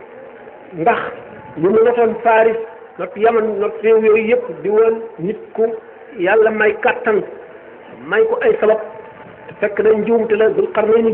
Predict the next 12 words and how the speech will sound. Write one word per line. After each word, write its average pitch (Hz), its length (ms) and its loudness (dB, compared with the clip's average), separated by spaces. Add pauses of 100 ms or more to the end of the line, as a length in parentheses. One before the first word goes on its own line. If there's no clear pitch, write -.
bii, 226 320 -4 (220)
li 185 160 -6
ëpp - 420 -2
ci 233 80 -2
mu'arrixoon 226 540 2
yi 220 80 2
dañ 214 220 2
ne 233 100 2 (240)
waa 196 200 2
Yaman 190 280 2
la 165 80 0
woon. 131 140 0